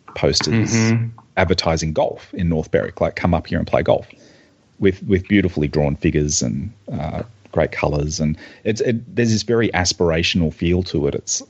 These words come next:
Speaker 1: it's an idealised depiction of the subject where, uh, and I think Lee was alluding to this before, where,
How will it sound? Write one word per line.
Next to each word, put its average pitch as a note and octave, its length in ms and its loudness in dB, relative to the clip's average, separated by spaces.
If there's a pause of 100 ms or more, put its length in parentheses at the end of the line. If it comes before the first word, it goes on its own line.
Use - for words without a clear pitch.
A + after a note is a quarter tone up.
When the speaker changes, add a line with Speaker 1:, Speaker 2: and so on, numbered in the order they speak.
(520)
Speaker 1:
it's G2+ 200 0
an F#2 80 4
idealised F2 1120 2 (800)
depiction - 800 0 (180)
of E2+ 140 2
the - 80 2
subject - 680 -2 (300)
where, D#2+ 440 2 (600)
uh, D#2 440 2
and F#2+ 140 2
I F2+ 40 2
think F2 200 0
Lee D2 180 2
was D2+ 260 -4
alluding D#2+ 360 0
to D#2 120 -4
this C#2 120 -4
before, F2 300 0
where, D#2+ 220 2